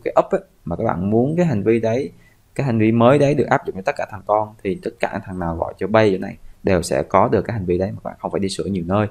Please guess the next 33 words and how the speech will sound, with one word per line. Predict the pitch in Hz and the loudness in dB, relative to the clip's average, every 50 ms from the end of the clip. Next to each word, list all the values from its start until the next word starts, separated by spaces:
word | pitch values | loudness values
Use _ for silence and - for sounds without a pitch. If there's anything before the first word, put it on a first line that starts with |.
| - _ _ _ _ _ _ _ _ _ _ _ _ _ _ _ _ _ - | -6 _ _ _ _ _ _ _ _ _ _ _ _ _ _ _ _ _ -4
Rồi, | - 104 104 98 98 98 98 - - - - _ - | 2 4 6 6 6 4 0 -6 -18 -20 -20 _ -2
sau | - 123 135 | 2 4 4
khi | 139 160 151 139 | 6 6 4 6
mà | 135 120 | 6 4
hành | 110 117 104 104 | 4 2 2 2
vi | 104 120 123 | 4 4 4
của | 127 | 4
thằng | 147 127 101 - | 2 0 -2 2
cha | 113 113 117 120 | 2 2 2 2
xong | - 131 131 127 123 - _ _ - | 2 2 2 0 0 -8 _ _ -6
thì | 104 95 - | -4 -4 -4
chúng | 104 113 | -4 -2
ta | - 123 113 | 0 0 -2
sẽ | 113 - - | -2 -2 -6
thực | 117 113 - | -6 -4 -4
hiện | - 87 87 87 - - - | -4 -4 -4 -6 -6 -6 -6
tính | 113 123 - - | -6 -4 0 2
toán | 127 120 123 143 160 160 | 2 4 2 0 -2 -6
xem | - - 139 135 127 120 117 - - - | -2 0 2 2 2 0 -4 -8 -12 -8
là, | - 92 90 87 87 87 85 82 - _ _ _ _ _ _ _ - - | -2 0 0 0 0 0 -2 -4 -8 _ _ _ _ _ _ _ -10 -6
ờ, | - 90 90 87 87 85 85 - | -4 -2 -2 -2 -2 -4 -4 -4
cái | - 90 90 92 107 123 | -4 -2 -2 0 0 0
lượng | 127 117 92 - 85 90 | 0 0 -2 0 0 -2
máu | 95 98 113 127 | -2 0 0 0
mới | 131 123 113 110 110 | 2 2 2 2 2
là | - - | 0 -2
bao | - 104 | -4 -4
nhiêu. | 110 113 110 - | -2 -2 -2 -2
Ở | - | -2
đây | 104 117 113 113 | -2 -2 -2 -2
mình | 107 95 | -4 -8
chỉ | 90 - 101 | -8 -8 -4
dùng, | 110 113 95 87 85 | -2 -2 -2 -4 -6